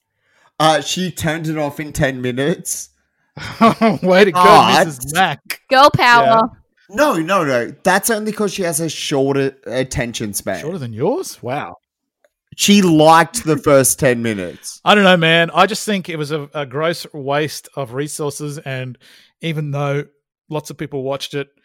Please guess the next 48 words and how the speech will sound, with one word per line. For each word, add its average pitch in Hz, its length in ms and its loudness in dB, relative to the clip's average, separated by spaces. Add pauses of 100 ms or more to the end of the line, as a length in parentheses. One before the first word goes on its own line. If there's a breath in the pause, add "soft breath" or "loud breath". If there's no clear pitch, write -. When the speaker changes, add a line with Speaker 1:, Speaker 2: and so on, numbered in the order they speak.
(680)
Speaker 2:
I 139 80 -6
fear 165 320 -6
that 147 120 -4
it 135 60 -8
has 123 160 -8
warped 135 320 -6
a 147 60 -10
lot 131 120 -4
of 127 80 -6
minds, 123 720 -10 (220)
and 123 100 -12
I 120 80 -10
hope 127 380 -10
that 131 180 -12
most 160 300 -8
people, 123 480 -10
aside 135 320 -8
from 139 120 -12
our 127 100 -8
co-host, 120 500 -10
can 131 120 -14
see 139 220 -10
it 123 120 -12 (580)
for - 80 -12
the 127 100 -10
absolute 147 500 -8
<laughs> - 20 -18
sexist 165 580 -8
piece 180 280 -6
of 147 260 -10
garbage 165 680 -4
that 139 260 -4
it 139 120 -4
is. 101 340 -10 (240)
Speaker 3:
I 226 180 2
definitely 226 580 -8
agree. 180 580 -10
Yep, 202 380 0
I'm 220 120 2
gonna 226 120 -4
have 233 140 -6
to 247 100 -10
say, 208 340 -2 (120)
even 254 280 -8
though 240 140 -4
a 226 40 -6
lot 226 180 -8
of 247 40 -12